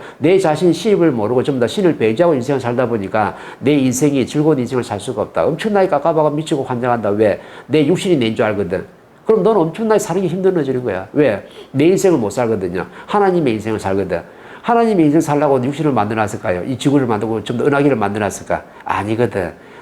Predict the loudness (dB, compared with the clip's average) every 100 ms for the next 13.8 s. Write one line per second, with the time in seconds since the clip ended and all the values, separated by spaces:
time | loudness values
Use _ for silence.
0 | -2 0 2 2 4 2 2 -2 -2 0
1 | 0 2 2 2 2 2 0 2 0 -2
2 | -10 -2 -2 0 0 0 2 2 2 0
3 | -2 -2 0 0 0 2 2 0 0 -2
4 | 0 -2 -2 -2 0 0 0 0 0 -4
5 | -16 -16 -4 2 4 6 4 4 0 -2
6 | -2 0 0 2 2 2 2 2 2 0
7 | 0 -2 0 0 0 -2 0 2 0 0
8 | 0 0 2 2 -2 -10 -20 -20 -20 -20
9 | -20 -2 0 2 2 2 0 0 0 2
10 | 2 0 0 0 -2 0 0 0 0 0
11 | 2 0 0 0 0 2 0 0 -2 0
12 | 0 2 2 2 2 0 0 -2 0 0
13 | 0 0 0 0 0 0 -2 -2